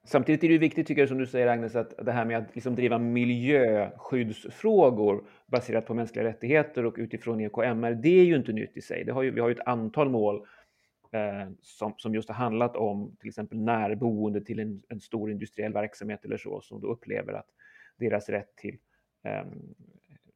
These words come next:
liv och hälsa eller familjeliv och så, information, rätt till information om risker har,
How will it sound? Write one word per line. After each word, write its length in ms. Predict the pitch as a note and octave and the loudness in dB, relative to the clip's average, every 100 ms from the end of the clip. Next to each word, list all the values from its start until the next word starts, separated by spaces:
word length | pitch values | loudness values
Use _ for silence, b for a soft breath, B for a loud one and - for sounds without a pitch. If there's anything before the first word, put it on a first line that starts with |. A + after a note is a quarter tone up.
| _ | _
liv 200 | A#2 G#2+ | -4 -2
och 60 | G#2 | 2
hälsa 600 | A#2 G#2+ - - G#2+ G#2 | 2 0 -6 -6 -4 -4
eller 180 | G2+ | -6
familjeliv 640 | G#2+ G#2+ A2 G#2 G#2 G#2 G#2+ | -8 -6 -6 -6 -8 -8 -10
och 100 | G#2 | -10
så, 140 | G#2 | -10
information, 480 | G2+ A2 G#2+ G#2+ A2 | -10 -10 -8 -6 -4
rätt 100 | A2 | -6
till 100 | A2 | -8
information 560 | A2 A2+ - A#2 A2+ G#2+ | -8 -8 -4 -2 -2 -4
om 80 | |
risker 460 | A2 A2 - - G#2+ | -4 -6 -8 -6 -4
har, 260 | G2+ G2+ | -4 -6